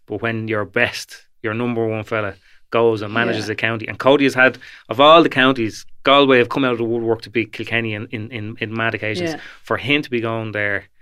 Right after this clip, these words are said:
Speaker 1: because, like, I've seen it reported, and the people who have reported it and said it, I would trust their information. But Cody was looking for Shefflin to come in to his backroom team before the
Speaker 2: Mm-hmm.
Speaker 1: beginning of this
Speaker 2: Yeah.
Speaker 1: year. Um,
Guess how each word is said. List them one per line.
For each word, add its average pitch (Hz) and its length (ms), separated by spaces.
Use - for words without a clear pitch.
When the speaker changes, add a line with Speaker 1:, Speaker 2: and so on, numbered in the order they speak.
Speaker 1:
because, 147 400
like, 143 420
I've 139 220
seen 175 140
it 170 60
reported, 127 460
and 110 180
the 104 40
people 131 300
who 113 160
have 107 120
reported 113 440
it 101 120
and 104 140
said 113 260
it, 98 100
I 113 140
would 104 160
trust - 320
their 110 100
information. 104 560
But 101 120
Cody 127 300
was 110 220
looking 113 240
for 101 80
Shefflin 107 360
to - 40
come 107 180
in 101 220
to - 140
his 92 80
backroom 110 420
team 95 380
before 113 260
the 107 60
Speaker 2:
Mm-hmm. - 40
Speaker 1:
beginning 104 340
of 95 80
this 101 200
Speaker 2:
Yeah. 104 60
Speaker 1:
year. 98 280
Um, 98 380